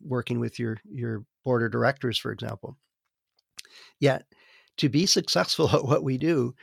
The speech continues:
we have to be comfortable working with other people. We, we are not lone wolves. We have to work with the rest of the team,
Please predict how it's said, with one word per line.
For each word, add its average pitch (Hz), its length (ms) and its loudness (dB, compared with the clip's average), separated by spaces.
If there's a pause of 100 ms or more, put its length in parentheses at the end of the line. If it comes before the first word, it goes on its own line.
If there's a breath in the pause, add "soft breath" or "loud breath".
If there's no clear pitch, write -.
(220 soft breath)
we 123 160 -2
have - 480 0
to 151 120 -4
be 123 400 -2
comfortable 120 520 -4
working 113 320 -4
with 117 140 -4
other 113 260 -4
people. 117 440 -4
We, 127 240 -6
we 214 500 -8
are 127 200 0
not 127 340 -2
lone 117 280 0
wolves. 117 600 2
We 120 240 -4
have - 340 -4
to 127 100 -6
work 113 260 -4
with - 160 -10
the 117 100 -12
rest 113 300 -4
of 104 60 -10
the 107 60 -6
team, 117 440 -2